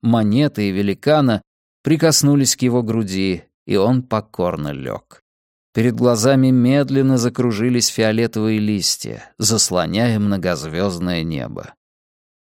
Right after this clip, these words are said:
Ещё одно прикосновение, и скафандр Кассада выключился. Полковник зашевелился, пытаясь прикрыть свою наготу, но Монета удержала его на месте.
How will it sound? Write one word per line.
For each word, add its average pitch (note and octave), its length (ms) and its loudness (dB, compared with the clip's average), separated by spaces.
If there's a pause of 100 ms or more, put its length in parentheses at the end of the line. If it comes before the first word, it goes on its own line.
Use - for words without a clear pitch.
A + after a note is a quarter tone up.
(600)
Ещё B2 400 2
одно C3 200 0
прикосновение, A2+ 960 0 (360)
и A#2 80 0
скафандр B2+ 580 2
Кассада B2 640 0
выключился. - 920 -6 (440)
Полковник D3 640 2
зашевелился, C3+ 760 0
пытаясь G#2+ 440 0
прикрыть A2 460 -4
свою G#2+ 340 0
наготу, G2+ 640 -2 (340)
но B2 320 2
Монета C3 480 2
удержала G2 580 -2
его F2+ 220 -2
на E2+ 120 -4
месте. - 600 -6